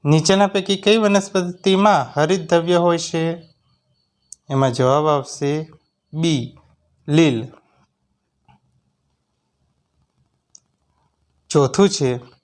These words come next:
નીચેના પૈકી કઈ પરોપજીવી વનસ્પતિ છે? તો એમાં જવાબ આવશે સી, અમરવેલ. પછી છે પાંચમું,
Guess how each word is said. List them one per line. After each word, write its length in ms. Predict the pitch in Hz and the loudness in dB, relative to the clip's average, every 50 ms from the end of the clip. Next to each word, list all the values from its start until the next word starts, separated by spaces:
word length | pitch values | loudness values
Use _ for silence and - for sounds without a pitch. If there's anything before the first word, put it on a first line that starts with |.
| _ _ _ _ _ - _ _ _ _ _ _ _ _ _ | _ _ _ _ _ -20 _ _ _ _ _ _ _ _ _
નીચેના 420 | 147 151 160 160 - 196 196 202 190 | -2 0 0 2 2 2 2 0 0
પૈકી 420 | 196 196 190 190 - 214 196 147 120 | 0 -4 -4 -4 -2 -2 -2 -2 -4
કઈ 260 | - - 175 185 214 | -2 0 2 2 2
પરોપજીવી 680 | 214 202 - 190 180 190 196 180 170 180 185 185 180 175 | 2 0 2 2 2 2 0 -2 -2 -2 -2 0 0 0
વનસ્પતિ 540 | 175 170 175 170 170 - - 160 165 175 170 | 0 0 -2 -2 -4 -4 -6 -4 -2 -2 -2
છે? 280 | 160 165 - 170 165 165 170 170 175 175 - _ _ _ _ _ _ _ _ _ _ _ _ _ _ _ _ _ | -2 -2 -2 0 0 2 2 0 0 -4 -6 _ _ _ _ _ _ _ _ _ _ _ _ _ _ _ _ _
તો 80 | - 147 | 0 0
એમાં 260 | 143 143 147 147 143 | 2 2 2 2 0
જવાબ 320 | 123 139 131 135 143 147 151 | 0 0 2 2 2 2 0
આવશે 400 | 147 139 135 139 - - 143 139 147 156 151 - - - _ _ _ _ _ _ _ _ _ _ _ _ _ _ _ _ _ _ _ _ _ _ _ _ _ _ _ _ _ _ _ _ _ _ _ _ _ _ _ _ _ | 0 0 -2 -4 -6 -4 -2 -2 -2 -4 -6 -12 -18 -20 _ _ _ _ _ _ _ _ _ _ _ _ _ _ _ _ _ _ _ _ _ _ _ _ _ _ _ _ _ _ _ _ _ _ _ _ _ _ _ _ _
સી, 420 | - - - - 156 151 156 160 160 160 - - - - | -12 -10 -4 0 2 2 2 2 0 -2 -8 -14 -4 -2
અમરવેલ. 520 | 165 160 165 160 151 131 120 117 113 117 123 120 - _ _ _ _ _ _ _ _ _ _ _ _ _ _ _ _ _ _ _ _ _ _ _ _ _ _ _ _ _ _ _ _ _ _ _ _ _ _ _ | 0 0 2 2 0 0 -2 -6 -8 -10 -12 -18 -20 _ _ _ _ _ _ _ _ _ _ _ _ _ _ _ _ _ _ _ _ _ _ _ _ _ _ _ _ _ _ _ _ _ _ _ _ _ _ _
પછી 280 | 147 135 - - 170 | -2 0 2 2 2
છે 120 | 160 185 180 | 2 0 0
પાંચમું, 540 | 180 - 156 143 139 - 151 131 117 120 | 0 2 0 0 0 -2 -8 -10 -10 -12